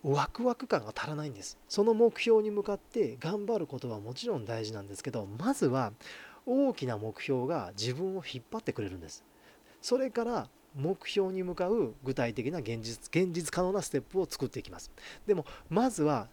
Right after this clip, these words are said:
自分がもうこれができたら私の人生最-、最高って思えるような、考えるだけでワクワクする、ドキドキするような理想の自分の人生をイメージする、デザインすることから始まるんです。ズバリ言うと、目標を達成するために必要なのは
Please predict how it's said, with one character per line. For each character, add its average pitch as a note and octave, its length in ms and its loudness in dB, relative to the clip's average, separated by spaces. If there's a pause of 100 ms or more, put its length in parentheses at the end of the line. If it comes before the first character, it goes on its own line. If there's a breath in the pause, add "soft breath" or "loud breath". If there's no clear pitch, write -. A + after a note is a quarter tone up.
自 D3 220 4
分 A3+ 280 -2
が F3 180 2
も B2 120 0
う - 60 -20
こ D#3 220 2
れ F#3 120 4
が F#3 120 2
で F3+ 120 2
き - 60 -8
た A#2 120 -4
ら G2+ 80 -4
私 A2+ 320 -6
の D#3 100 0
人 D3 160 -2
生 A2 140 -6
最-、 B2 280 -4 (140)
最 - 260 -2
高 B3 180 4
っ A#3+ 40 0
て - 140 -2
思 A2+ 240 0
え - 20 -8
る G#2+ 60 -4
よ G2 100 -4
う G2+ 60 -6
な、 B2 200 -2 (320 loud breath)
考 A3 400 -2
え A3+ 80 2
る D3 120 4
だ B2 100 -2
け C3 140 0
で A2 100 0
ワ C3 160 -2
ク D3+ 140 -6
ワ G#2+ 100 -2
ク - 140 -12
す - 120 -8
る、 A2+ 200 -4
ド A3+ 100 -2
キ A3+ 140 -8
ド G#3+ 120 2
キ G3+ 120 -10
す G3 160 -2
る G3 120 4
よ F#3+ 180 2
う - 20 -6
な G#3 180 0 (300)
理 D#3 120 2
想 G#3 280 4
の A3 80 0
自 D#3 160 -2
分 E3+ 160 -6
の E3+ 100 -4
人 D#3 180 -6
生 G2+ 200 -6
を G#2 180 -2 (120)
イ D#3+ 100 2
メ E3+ 80 4
ー - 20 2
ジ G2+ 80 -2
す G2 120 -8
る、 G2+ 120 -12
デ C#3+ 140 4
ザ G3+ 160 2
イ F3+ 80 0
ン E3 80 -2
す F#3+ 100 -2
る F3+ 140 2
こ F#3+ 100 -2
と G#3 120 4
か A#3+ 100 -4
ら G#3 80 -2
始 A#2+ 260 -2
ま A2 100 -6
る G#2+ 80 -8
ん G2 60 -12
で F#2 100 -14
す。 - 140 -16 (400)
ズ D#3 140 2
バ B3+ 80 8
リ E3 80 0
言 A#2+ 100 2
う A2 60 -2
と、 G#2 280 -2
目 D3+ 320 -2
標 C#4 200 -2
を C#4+ 40 -6
達 G3 240 -6
成 C4+ 220 -4
す C#4 100 -4
る C4+ 60 0
た C#4 100 0
め B3+ 100 -2
に - 40 0
必 - 240 -4
要 D#3 80 0
な E3 80 -4
の A#2 100 -4
は G#2+ 220 -6